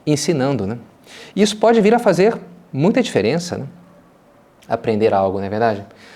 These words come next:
Tanto nesse âmbito, digamos assim, mais acadêmico, formal, quanto em outros aspectos da vida, faz duas semanas estava lá em São Paulo num convívio com outros padres,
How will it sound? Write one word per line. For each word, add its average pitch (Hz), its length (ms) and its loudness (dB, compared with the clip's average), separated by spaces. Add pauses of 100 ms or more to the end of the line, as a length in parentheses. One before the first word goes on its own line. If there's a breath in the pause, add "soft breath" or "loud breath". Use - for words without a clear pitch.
(280 loud breath)
Tanto 151 340 2
nesse 131 320 2
âmbito, 131 320 0
digamos 117 320 0
assim, 117 240 -4
mais 117 460 -2
acadêmico, 110 760 0
formal, 151 640 0 (720 loud breath)
quanto 170 280 0
em 269 40 0
outros - 200 -6
aspectos 120 520 0
da 101 100 -2
vida, 120 400 -2 (800)
faz 104 520 -10 (460 soft breath)
duas 113 180 0
semanas 110 360 -2
estava 113 260 2
lá 110 100 0
em 113 40 -4
São 113 160 -8
Paulo 120 200 2
num 127 100 -2
convívio 117 460 -2
com 117 120 -4
outros 117 220 0
padres, 127 540 0